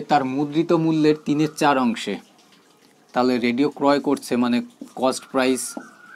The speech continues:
মুদ্রিত মূল্যের তিনের চার অংশে। তাহলে তিন by চার গুণ মুদ্রিত মূল্য কত? কুড়ি। তাহলে চার পাঁচে কুড়ি, তিন পাঁচে পনেরো টাকা। তাহলে পনেরোতে সে রেডিওটি ক্রয় করছে। এবার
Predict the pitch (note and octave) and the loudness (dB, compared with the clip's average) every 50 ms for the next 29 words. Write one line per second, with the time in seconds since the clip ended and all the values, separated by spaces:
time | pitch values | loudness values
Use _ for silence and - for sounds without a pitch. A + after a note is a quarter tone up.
0 | - - - - - - - - - - _ _ _ - _ _ _ _ _ _ | -20 -20 -20 -20 -20 -20 -20 -20 -20 -20 _ _ _ -20 _ _ _ _ _ _
1 | _ A#2+ A#2 B2 C3 B2+ B2+ C#3+ D#3 D3+ E3 D3+ C#3+ D3 D3+ D3+ E3+ F3 F3 - | _ -8 -4 -4 -4 -4 -2 -4 0 0 0 0 0 -2 0 0 0 -2 -2 -4
2 | D#3+ D3 D3 C#3+ C#3+ - D3+ C#3 C3 B2 B2 A2+ G#2+ - - G#2+ G2+ - A2+ A2+ | -4 -2 -2 -4 -2 0 2 2 4 4 2 0 -2 -4 -6 -8 -6 -4 -4 -4
3 | A2+ A2 - - C3 C3 C3 C3 B2+ C3+ C3+ B2 A#2+ - C3+ B2 A#2 A#2 B2+ B2+ | -4 -6 -6 -4 -2 -2 0 0 0 0 -2 -2 -4 -4 -2 0 0 0 0 -4
4 | - - B2+ A2+ G#2+ C3 C3+ C3 A#2 A2+ A#2+ B2 A#2 A2 B2 A2+ A#2+ C3 C3 C3 | -10 -14 -12 -4 0 0 2 2 2 0 0 0 0 -2 -4 -4 -4 -2 -2 -2
5 | C3 C3 C3+ C3 B2 C3+ B2 A2 C#3 C#3+ C#3 - - _ - B2 A#2+ A#2 B2+ C3+ | -2 -2 -2 -2 -2 -2 -4 -4 -6 -6 -8 -14 -20 _ -4 -2 -2 -2 -2 -4
6 | - - - - _ _ _ _ _ _ _ _ _ _ - - A2 G#2 G#2+ - | -6 -12 -20 -20 _ _ _ _ _ _ _ _ _ _ -16 -10 -10 -8 -8 -6
7 | - A#2 G#2+ G#2+ G#2 - A#2 A2 - A2+ G#2 - - A2+ A2 G#2 A2+ C#3 - - | -4 -4 -4 -4 -4 -4 -6 -8 -6 -8 -10 -8 -6 -6 -4 -2 -2 -4 -4 -8
8 | - - - - - - - - - - - - - - A#2+ G#2+ A2 G#2+ - A2+ | -14 -16 -16 -16 -16 -18 -20 -20 -20 -20 -20 -20 -6 -4 -4 -2 -2 -4 -4 -6
9 | A2 - C#3+ D#3 D3+ - _ _ - - - B2+ A#2+ A#2+ A#2+ A#2+ A#2 A2 - G2+ | -6 -6 -8 -8 -10 -14 _ _ -18 -14 -6 -2 0 2 2 2 2 0 -2 -4
10 | F#2+ - G2 G2 - _ _ _ _ _ _ - - - - - _ _ - - | -6 -6 -10 -14 -14 _ _ _ _ _ _ -20 -20 -20 -20 -20 _ _ -2 0
11 | C3 A#2 - - C3+ D3 D#3 F3 F#3 F#3 F#3+ F3+ F3+ F3 E3 D#3 - - D#3+ D#3 | 0 0 -2 -4 -2 0 2 2 4 4 4 4 4 2 0 0 0 0 2 2
12 | D3+ D#3 F3+ F3 - _ _ - C3+ B2+ A#2+ C3+ C#3+ C#3 C#3+ C#3+ - - - _ | 2 2 0 -2 -10 _ _ 0 0 2 4 4 2 2 2 -2 -4 -4 -12 _
13 | _ - - - C#3 D3 D3 D3+ D3 D#3 D#3 D3 - - - D3 D3 D3+ D3 _ | _ -10 -2 2 4 4 4 4 2 0 -2 -2 -4 -6 -6 -6 -6 -6 -8 _
14 | _ _ - - _ _ - D3 E3+ G#3 G#3 | _ _ -20 -20 _ _ -2 4 4 4 4